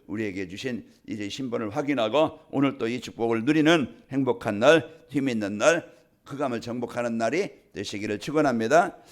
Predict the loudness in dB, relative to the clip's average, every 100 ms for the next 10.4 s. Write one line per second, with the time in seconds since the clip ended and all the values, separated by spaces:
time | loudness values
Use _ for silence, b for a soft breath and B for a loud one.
0 | B B 8 8 8 8 6 4 4 4
1 | 4 2 2 2 0 -2 0 0 2 2
2 | 0 0 2 2 0 -2 0 2 2 4
3 | 4 2 2 0 0 0 0 0 0 -4
4 | B B B 0 0 0 -4 -8 -4 0
5 | 0 0 -4 -4 -6 -2 0 0 4 4
6 | 4 B B B -2 0 0 0 -2 0
7 | 0 0 0 0 -2 -2 -4 -4 -2 2
8 | 6 6 4 -4 B B -2 0 0 -2
9 | -2 -2 -4 -4 -2 -2 -2 -4 -8 -6
10 | -2 -2 -2